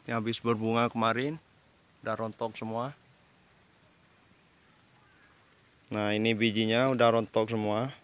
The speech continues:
Tinggal dikit, ya, tinggal yang kering-kering saja. Dan apakah biji bunga Porana volubilis ini bisa disemai atau bisa tumbuh semai bijinya?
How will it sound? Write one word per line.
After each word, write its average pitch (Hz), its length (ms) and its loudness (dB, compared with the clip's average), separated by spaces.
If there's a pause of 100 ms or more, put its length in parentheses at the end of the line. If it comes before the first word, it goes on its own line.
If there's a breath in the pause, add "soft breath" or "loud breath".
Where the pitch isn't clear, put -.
(1160)
Tinggal 107 320 0
dikit, 131 320 4
ya, 113 160 0
tinggal 113 320 2
yang 110 240 0
kering-kering 107 560 -2
saja. 110 480 -2 (2250)
Dan 131 320 8
apakah 139 560 10
biji 131 400 6
bunga 127 400 8
Porana 127 480 6
volubilis 123 800 6
ini 123 240 6
bisa 113 400 8
disemai 120 880 2
atau 120 400 4
bisa 117 320 4
tumbuh 123 480 2
semai 117 320 2
bijinya? 117 720 2